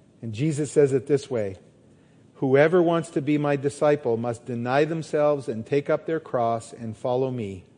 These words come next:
For whoever wants to save their life will lose it, but whoever loses their life for me will find it.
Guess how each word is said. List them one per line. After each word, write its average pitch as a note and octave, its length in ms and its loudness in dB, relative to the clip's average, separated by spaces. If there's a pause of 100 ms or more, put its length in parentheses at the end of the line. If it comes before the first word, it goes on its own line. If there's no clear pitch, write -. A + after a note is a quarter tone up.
(520)
For B2 220 -2
whoever C3+ 420 2
wants D3+ 280 0
to C#3+ 100 -8
save D#3+ 420 0
their B2 160 0
life A#2 480 -2 (240)
will A2+ 180 -4
lose B2 300 0
it, G#2 280 -10 (480)
but B2 120 -4
whoever D3 340 4
loses C#3+ 460 0
their D3+ 180 4
life C#3+ 300 4
for C#3 180 0
me C3 300 -4
will A#2 180 -4
find B2+ 460 -8
it. - 120 -14